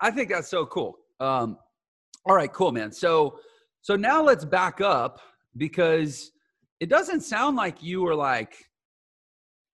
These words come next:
you know, starving and struggling before that. I mean, you worked at J P Morgan Chase on, on Wall Street.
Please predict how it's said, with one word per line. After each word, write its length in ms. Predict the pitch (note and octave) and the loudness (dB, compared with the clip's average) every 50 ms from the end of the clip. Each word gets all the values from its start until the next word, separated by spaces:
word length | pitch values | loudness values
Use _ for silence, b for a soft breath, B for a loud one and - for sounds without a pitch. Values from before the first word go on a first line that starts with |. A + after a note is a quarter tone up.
| _ - A#2+ _ _ _ _ | _ -20 -20 _ _ _ _
you 140 | - D3 C#3 | -6 -4 -4
know, 260 | C3 A2+ G#2+ A2 - | -4 -6 -8 -10 -12
starving 840 | - - - - - - D#3 C#3+ D#3 E3 F3+ F3 E3 E3 D#3+ D#3 D3 C#3 | -16 -16 -14 -10 -4 -2 2 4 4 4 4 2 0 -4 -4 -4 -6 -6
and 120 | B2+ A#2 | -8 -8
struggling 600 | - - - E3 D#3+ F3+ F3+ E3 E3 D3+ C#3+ C3 | -10 -8 -2 0 2 2 2 2 0 -2 -2 -4
before 400 | B2 A#2+ - - F3 G#3 A#3 F#3+ | -6 -8 -6 -2 0 2 2 2
that. 180 | B2+ A2+ A2 A2 | 2 0 -2 -2
I 40 | |
mean, 180 | A#2 C3 C3+ C#3+ | -4 -4 -4 -4
you 80 | D3+ D#3+ | -4 -4
worked 240 | F3+ F#3+ F#3+ - | -4 -4 -6 -8
at 60 | D3 A#2 | -8 -4
J 180 | B2 C#3 D3+ | -4 -4 -4
P 160 | D3+ D3+ D#3+ | -4 -6 -6
Morgan 320 | D#3 D3+ D3+ D3+ C#3 C3 A2+ | -4 -2 -2 -2 -2 -4 -6
Chase 580 | - C#3+ C3+ D3 F3 F#3 - - - - - _ _ _ _ | -4 -2 -2 -2 -4 -6 -10 -16 -20 -20 -20 _ _ _ _
on, 280 | B2+ C3 B2+ B2+ B2+ - | -4 -2 -2 -2 -4 -4
on 160 | B2 B2 A#2+ | -4 -4 -2
Wall 180 | A#2 A#2 B2 D3 | 0 0 0 0
Street. 340 | - - G3 G3+ G#3+ - | -2 -4 -6 -6 -6 -8